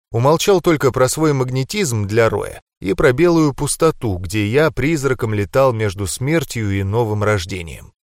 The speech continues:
Даже свою главную фичу открыл, рассказал, что был мега-толстяком в прежнем мире.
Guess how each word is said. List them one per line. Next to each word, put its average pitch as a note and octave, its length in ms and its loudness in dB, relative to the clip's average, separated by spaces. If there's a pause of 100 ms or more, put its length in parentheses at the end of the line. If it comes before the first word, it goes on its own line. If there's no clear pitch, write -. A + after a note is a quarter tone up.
(100)
Даже E3+ 220 2
свою E3+ 400 4
главную D#3+ 480 2
фичу C3+ 380 -2
открыл, - 460 -4
рассказал, C3 520 2
что B2 160 -2
был B2 280 0
мега-толстяком A#2+ 1080 -2
в - 100 -20
прежнем G2+ 460 0
мире. F#2 420 -8